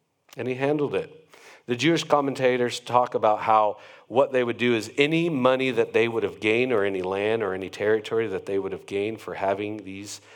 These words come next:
women and children were given back. The Jewish tradition was four times over, sometimes ten. That's why if you fast forward to the New Testament, when Zacchaeus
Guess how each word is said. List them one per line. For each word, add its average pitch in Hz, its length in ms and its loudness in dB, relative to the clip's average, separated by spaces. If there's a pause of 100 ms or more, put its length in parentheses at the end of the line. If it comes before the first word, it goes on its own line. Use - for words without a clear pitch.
(180)
women 101 320 -6
and 92 220 -10
children 101 480 -6
were 87 140 -10
given 90 360 -8
back. 92 540 -6 (1120)
The 95 80 -12
Jewish 104 380 -4
tradition 107 480 -4
was 90 140 -6
four 117 320 0
times 104 380 -2
over, 107 460 -2 (540)
sometimes 101 580 -4
ten. 117 480 -4 (420)
That's - 220 -8
why 107 140 4
if 104 140 -2
you 95 60 -10
fast 101 340 -2
forward 107 360 0
to - 120 -10
the 95 320 -6
New 107 160 -8
Testament, 113 580 -4
when 95 160 -10
Zacchaeus 117 880 -6